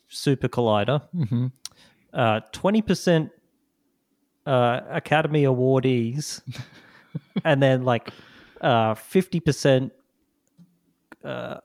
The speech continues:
Speaker 2: Unshowered dunces. Yeah.
Speaker 1: catalytic converter th-,
Speaker 2: <laughs>
Speaker 1: thieves.
Speaker 2: Yeah.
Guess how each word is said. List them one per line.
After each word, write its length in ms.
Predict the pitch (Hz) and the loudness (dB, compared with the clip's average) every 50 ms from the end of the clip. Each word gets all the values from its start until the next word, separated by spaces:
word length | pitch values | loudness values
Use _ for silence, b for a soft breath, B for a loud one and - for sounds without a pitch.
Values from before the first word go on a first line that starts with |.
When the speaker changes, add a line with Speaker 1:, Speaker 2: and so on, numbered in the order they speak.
| _ _ _ _ _ _ _ _ _ _ _ _ _ - | _ _ _ _ _ _ _ _ _ _ _ _ _ 2
Speaker 2:
Unshowered 500 | 175 190 165 - - 151 131 123 113 104 | 2 4 4 4 4 4 4 4 4 2
dunces. 540 | 120 113 101 82 - - 82 80 - - - _ _ _ 175 165 - - | 2 0 0 0 -2 -6 -8 -8 -10 -14 -18 _ _ _ -20 -18 -10 -6
Yeah. 320 | 185 190 190 123 90 90 - | 0 2 2 2 2 0 -4
Speaker 1:
catalytic 560 | - - 208 214 196 185 185 180 156 165 - - | -2 0 2 2 2 4 4 4 4 4 2 2
converter 400 | - 147 131 139 131 123 120 117 | 0 2 4 4 4 4 4 2
th-, 220 | - - - - 117 | -2 -4 -6 -4 -4
Speaker 2:
<laughs> 360 | 117 - 139 - - 214 - | -2 -2 -2 0 0 0 2
Speaker 1:
thieves. 560 | - 240 170 117 - 226 160 - - - - 294 | 4 2 2 4 4 2 0 0 -2 -2 0 2
Speaker 2:
Yeah. 180 | 208 110 - | 2 2 0